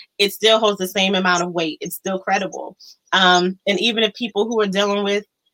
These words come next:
grief and loss, it's another way for you to unpack how you're feeling, process those things. Because,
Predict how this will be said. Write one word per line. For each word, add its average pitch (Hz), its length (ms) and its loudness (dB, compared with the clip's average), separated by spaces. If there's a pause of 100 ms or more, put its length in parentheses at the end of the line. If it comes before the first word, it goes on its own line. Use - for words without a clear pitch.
grief 214 300 -2
and 226 100 0
loss, 214 380 2
it's 185 180 -4
another 202 340 0
way 202 320 2
for 190 60 -4
you 180 220 -4
to - 260 -4
unpack 220 640 -2 (400)
how 208 180 2
you're 196 240 0
feeling, 196 360 0
process 220 520 0
those 170 260 -6
things. 170 460 -12
Because, 175 440 -2